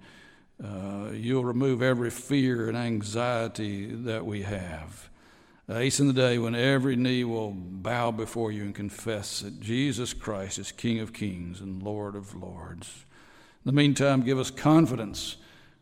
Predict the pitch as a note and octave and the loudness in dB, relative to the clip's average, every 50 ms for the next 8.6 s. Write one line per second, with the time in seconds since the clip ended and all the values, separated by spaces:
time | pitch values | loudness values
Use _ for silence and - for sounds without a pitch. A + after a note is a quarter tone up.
0 | _ - A2+ A2 - C#3+ D3 C3+ - - C#3+ D3+ D3 - - - D#3 D3+ D3+ C#3 | _ -10 -10 -6 -4 -2 -2 -2 0 2 2 2 2 2 0 2 2 4 4 2
1 | A#2+ A2 G#2 G2+ F#2+ A2+ A2+ A2 G#2 G#2+ G#2+ G#2 A2+ A#2 A2+ G#2 G2 F#2+ F#2 F#2 | 0 -2 -4 -4 -4 -4 -4 -2 -2 -4 -4 -2 -2 -2 -2 -2 -4 -8 -8 -8
2 | G#2 G#2 A2 A2 A2 A2+ A2+ A2+ A2 A2 A2 A2+ G#2+ G2+ G2+ - F#2 E2 D#2 D#2 | -6 -4 -4 -2 -2 -4 -4 -4 -4 -4 -4 -4 -6 -6 -8 -10 -10 -10 -12 -12
3 | D#2 D#2 - - - - - - - - - - F#2+ G2 G#2+ G#2+ G#2+ G#2 G2+ G2+ | -14 -14 -14 -16 -18 -18 -20 -20 -20 -18 -16 -12 -10 -8 -6 -6 -6 -6 -6 -6
4 | - - - C3+ C#3+ D3+ D3 D3 D3 - - - - G#2 F#2+ F2 F2 F2+ - - | -6 -4 2 4 4 4 4 4 2 -2 -6 -12 -14 -14 -12 -12 -12 -12 -10 -8
5 | - - D3+ D3 C#3 C3 C3+ C#3 - - G2+ G2 F#2 F2+ F2+ F2 - - - C#3 | -4 -2 -2 0 0 -2 -4 -6 -8 -10 -12 -10 -10 -12 -12 -14 -14 -6 -2 -2
6 | C#3 C3 - B2+ C3 C3+ - - - - - - - - - - - - - - | 0 0 -2 -4 -6 -8 -10 -14 -18 -20 -20 -20 -20 -20 -20 -20 -20 -20 -20 -20
7 | - - - - - G#2+ A2 A2 A2 B2 B2+ B2+ C3 C3 - - B2 A#2 B2+ B2+ | -20 -20 -20 -14 -12 -10 -8 -2 2 4 4 4 4 2 0 -2 -2 0 0 0
8 | B2+ A#2 A2 B2+ B2 A#2+ A#2 - - A2 A2+ | 0 0 0 0 -2 -2 -4 -6 -8 -10 -10